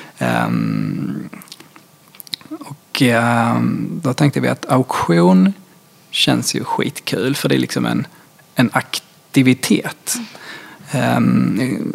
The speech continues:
ja, om man skulle jämföra med att bara ha en utställning eller en, en shop, liksom. Eh, så tänkte jag, men auktion känns jävligt roligt. Det är liksom knutet till en tidpunkt och en plats.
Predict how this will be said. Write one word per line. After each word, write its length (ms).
ja, 240
om 120
man 80
skulle 180
jämföra 400
med 140
att 80
bara 200
ha 100
en 80
utställning 580
eller 220
en, 260
en 140
shop, 420
liksom. 400
Eh, 260
så 140
tänkte 180
jag, 60
men 140
auktion 640
känns 440
jävligt 460
roligt. 600
Det 120
är 40
liksom 480
knutet 460
till 140
en 100
tidpunkt 840
och 80
en 60
plats. 640